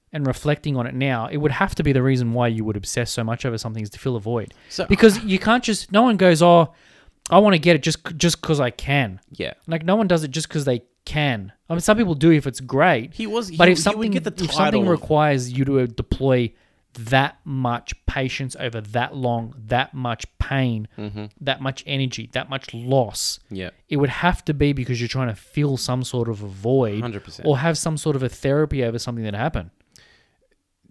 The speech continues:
Speaker 2: To kind of s-, split him, like, I think m-, I don't think, I think most, like, athletes, for example, that are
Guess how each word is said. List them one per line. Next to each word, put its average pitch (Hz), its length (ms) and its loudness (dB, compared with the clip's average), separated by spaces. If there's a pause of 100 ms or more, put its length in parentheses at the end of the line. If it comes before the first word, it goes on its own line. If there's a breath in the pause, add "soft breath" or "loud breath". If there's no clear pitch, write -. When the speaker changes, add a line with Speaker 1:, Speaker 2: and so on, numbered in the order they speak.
(120)
Speaker 2:
To 131 120 -4
kind 160 200 -4
of 160 60 -6
s-, - 60 -12
split - 640 -10
him, 98 320 -10
like, 101 160 -10
I 104 60 -10
think 135 240 -10
m-, 107 200 -12 (520)
I 107 60 -6
don't 131 180 -10
think, 135 200 -10
I 113 40 -8
think 151 240 -10
most, 110 480 -8
like, 104 260 -8
athletes, 101 400 -10
for - 140 -16
example, 87 440 -16
that 90 120 -10
are 85 160 -12